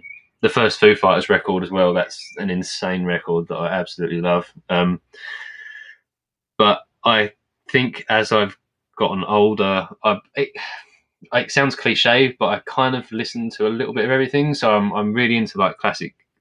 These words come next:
like, kind of hip hop stuff, um, like Jurassic Five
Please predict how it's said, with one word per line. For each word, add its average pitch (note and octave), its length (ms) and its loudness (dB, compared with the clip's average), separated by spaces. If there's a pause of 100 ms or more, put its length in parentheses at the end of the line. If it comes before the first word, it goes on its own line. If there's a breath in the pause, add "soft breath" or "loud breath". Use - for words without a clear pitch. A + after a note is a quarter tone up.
(100)
like, G2 160 -4 (100)
kind G2 140 -2
of - 140 -6
hip - 220 2
hop - 220 0 (300)
stuff, A2 440 2 (320)
um, F#2 440 -6 (800 loud breath)
like - 120 0
Jurassic G2 320 0
Five G2 600 2